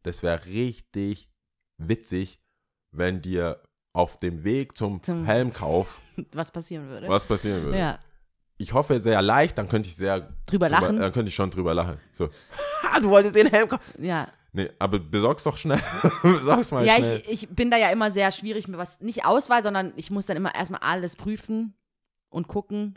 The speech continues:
Speaker 1: Ja,
Speaker 2: und
Speaker 1: okay.
Speaker 2: abwägen, Preis, Leistung und dann geht's,
Speaker 1: Ja.
Speaker 2: ist soweit. Aber gut,
Speaker 1: Okay.
Speaker 2: so ist es.
Speaker 1: Das zählen wir.
Speaker 2: Ähm, gibt's erstmal Tipps noch?
Speaker 1: Ach, Tipps, oh je.
Speaker 2: G O T anschauen?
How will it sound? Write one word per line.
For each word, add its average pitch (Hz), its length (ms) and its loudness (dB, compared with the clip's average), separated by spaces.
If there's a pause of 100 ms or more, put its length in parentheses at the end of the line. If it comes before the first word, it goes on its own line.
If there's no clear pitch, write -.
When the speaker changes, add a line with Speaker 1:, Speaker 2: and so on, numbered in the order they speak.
Speaker 1:
Ja, - 100 -14
Speaker 2:
und 151 160 -4
Speaker 1:
okay. 151 60 2
Speaker 2:
abwägen, 196 460 -4
Preis, 165 240 -6
Leistung 175 460 -6
und 147 140 -8
dann 135 320 -6 (420)
geht's, - 300 -8 (100)
Speaker 1:
Ja. - 80 -14
Speaker 2:
ist - 140 -10
soweit. 107 220 -6 (200)
Aber 240 180 6
gut, 165 240 -6 (160)
Speaker 1:
Okay. 117 180 4
Speaker 2:
so 247 60 8
ist - 160 2
es. 151 160 -8 (320)
Speaker 1:
Das - 160 -6
zählen 85 260 0
wir. 78 80 0
Speaker 2:
Ähm, 247 460 2 (640)
gibt's 214 180 -2
erstmal 202 200 -2
Tipps - 320 -6
noch? 294 200 -4 (200)
Speaker 1:
Ach, 107 140 -4
Tipps, - 420 -8
oh 90 160 -6
je. 92 280 -4 (220)
Speaker 2:
G 202 200 2
O - 40 6
T 247 220 -2
anschauen? 254 640 0